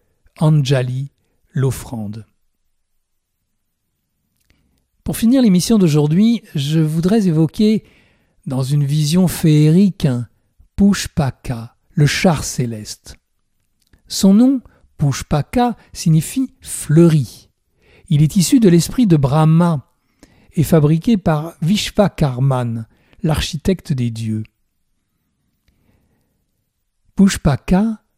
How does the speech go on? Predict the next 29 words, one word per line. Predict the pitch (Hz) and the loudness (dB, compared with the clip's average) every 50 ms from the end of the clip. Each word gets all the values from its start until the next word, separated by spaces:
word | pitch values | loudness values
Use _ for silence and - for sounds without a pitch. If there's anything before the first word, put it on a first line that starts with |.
| _ _ _ | _ _ _
C'est | - - 139 - 165 | -4 -4 0 2 2
un | 151 | 2
palais | 135 - _ 180 165 175 202 220 208 | 2 2 _ 2 4 4 4 4 4
merveilleux, | 165 151 151 143 127 123 120 135 127 120 117 113 113 117 120 - _ _ _ _ _ _ _ - _ _ | 4 2 2 2 0 0 -2 -2 -4 -4 -4 -6 -6 -8 -10 -12 _ _ _ _ _ _ _ -20 _ _
une | 196 170 - | 2 2 2
cité | - - - 214 170 - 233 220 | 2 -2 -4 -4 -2 2 0 0
céleste | - - - - 175 165 139 123 127 117 - - _ - - - _ _ _ _ _ _ | 0 0 2 2 2 2 2 -2 -4 -8 -10 -14 _ -20 -20 -20 _ _ _ _ _ _
qui | - 190 | -4 -4
se | 147 - - 190 | -2 2 2 4
déplace | 165 185 202 - - 180 180 165 - - | 4 4 0 2 2 2 2 2 2 2
à | 185 175 | 2 2
volonté, | 165 175 175 175 175 170 160 - - 151 135 135 131 - _ _ _ _ _ _ | 4 4 4 4 2 0 -2 -4 -6 -6 -6 -6 -8 -12 _ _ _ _ _ _
simplement | - - - 165 147 - 180 160 160 170 170 | -12 -2 0 0 2 2 2 4 4 4 2
commandée | - - 170 165 160 156 151 151 156 | 2 2 2 4 4 2 4 2 2
par | - 151 135 135 | 0 0 -2 -2
la | 139 135 | -2 -4
pensée. | - - 147 131 131 - - - - 110 113 113 _ _ _ _ _ _ _ _ _ _ _ _ _ _ _ _ _ _ _ _ _ _ _ - - | -4 -4 -4 -4 -4 -6 -6 -8 -8 -10 -10 -12 _ _ _ _ _ _ _ _ _ _ _ _ _ _ _ _ _ _ _ _ _ _ _ -4 -2
L'histoire | 165 143 - - 220 180 185 | -2 0 4 2 4 4 4
est | 170 | 2
racontée | 160 165 156 - 170 151 - 214 190 | 2 0 2 0 -2 0 0 0 2
dans | 175 160 | 2 2
le | 151 147 | 2 2
Ramayana. | 131 131 135 135 135 127 123 120 117 117 113 110 110 104 107 110 _ _ _ _ _ _ _ _ _ _ _ _ _ _ - | 2 0 -2 -2 -2 -4 -4 -4 -6 -6 -6 -8 -8 -10 -14 -18 _ _ _ _ _ _ _ _ _ _ _ _ _ _ -6
Brahma | 139 135 151 165 170 180 202 226 226 220 160 | -2 2 2 4 4 6 4 4 2 2 2
en | 143 147 | 0 0
fit | 131 - - 160 | 0 0 -2 0
don | 143 156 180 170 151 | 2 2 2 2 2
à | 147 135 | 0 -2
Kubera, | - - - 180 143 143 135 127 117 123 117 117 139 - | -4 -2 -2 0 0 0 0 -2 -2 -6 -10 -10 -12 -16